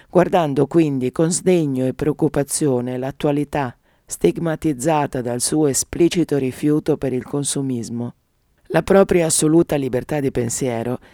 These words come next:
gli permetteva di percepire, come nessun altro forse, la drammatica verità del mondo odierno, divenendo per questo anche il saggista e il pioniere di una filosofia astratta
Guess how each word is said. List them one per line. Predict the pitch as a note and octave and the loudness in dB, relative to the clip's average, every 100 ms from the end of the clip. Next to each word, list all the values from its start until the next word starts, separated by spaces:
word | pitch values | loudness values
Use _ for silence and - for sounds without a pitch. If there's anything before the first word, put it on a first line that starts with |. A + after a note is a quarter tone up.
| - _ | -20 _
gli | - F3+ F3 | -2 2 4
permetteva | G3+ F#3+ F#3+ G#3 G#3+ F3+ | 4 4 6 8 8 6
di | D#3 | 2
percepire, | E3+ E3 - E3+ E3 D3+ C#3+ C#3 | 2 0 0 2 2 0 0 0
come | G3 G#3 G3 | 4 4 2
nessun | E3 E3 - D#3+ | 0 -2 -2 -2
altro | E3+ C3 A#2 C3+ | -2 -2 -4 -6
forse, | - C3+ C3 - C#3+ C#3 - - - - | -4 -2 -2 -4 -6 -6 -12 -20 -20 -2
la | F3 F#3 | 0 2
drammatica | G3+ G3 G#3+ G#3 F3+ | 2 2 2 2 2
verità | E3 E3 D#3+ F3 | 0 0 0 0
del | E3 D3 | 0 -2
mondo | C3+ D3+ C#3+ C#3 | -2 -2 0 0
odierno, | C3+ C3+ A#2+ A#2 B2+ B2+ - _ _ | 0 -2 -2 -4 -6 -6 -10 _ _
divenendo | - F3 G3+ F3+ D3+ C3+ C#3 | 2 6 6 4 0 0 0
per | - D#3 | 0 0
questo | E3+ D3 - E3 | 0 0 0 0
anche | E3 E3+ E3 | 0 0 -2
il | D3+ | 0
saggista | F#3 E3 F3 G3+ - F3+ | 0 0 0 0 0 -2
e | |
il | D#3+ | -2
pioniere | F3 D#3+ D#3+ F#3 F#3 E3 | 2 2 2 0 2 0
di | C#3+ | 0
una | C#3+ C#3 | -2 -2
filosofia | E3 E3 C#3+ D#3 E3+ F3 | -2 0 0 0 2 2
astratta | C#3+ - D#3 C#3 C3+ - D3+ | 2 -4 -4 -4 -6 -8 -8